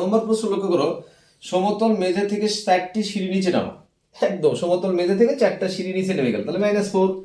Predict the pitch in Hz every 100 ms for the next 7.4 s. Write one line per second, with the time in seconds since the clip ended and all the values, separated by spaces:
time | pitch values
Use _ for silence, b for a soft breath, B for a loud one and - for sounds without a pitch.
0 | B B B - 160 180 185 349 - -
1 | - b b b b 160 160 180 139 160
2 | 190 202 202 202 202 175 - - b b
3 | b - - 185 202 202 220 208 175 175
4 | 190 202 - 170 160 156 135 185 220 220
5 | 233 - 196 196 - 185 175 170 151 110
6 | 92 82 - 143 151 180 262 - 180 170
7 | 170 - -